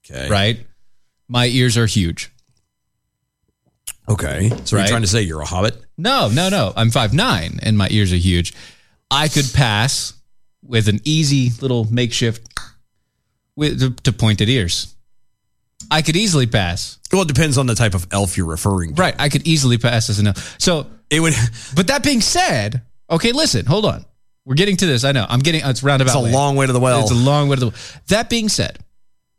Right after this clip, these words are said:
Speaker 2: if I happened to have been born, and, like, same mentality that I have now, but if I happened to have been born as a dwarf,
Speaker 1: Okay.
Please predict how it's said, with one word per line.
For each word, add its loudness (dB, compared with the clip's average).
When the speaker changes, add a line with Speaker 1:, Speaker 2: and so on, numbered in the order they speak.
Speaker 2:
if 0
I 0
happened -2
to 0
have -2
been 2
born, 0
and, -2
like, -2
same 0
mentality 2
that 0
I 2
have 0
now, -6
but 2
if 0
I 2
happened 0
to 2
have -2
been 0
born 2
as 2
a 2
dwarf, -12
Speaker 1:
Okay. 0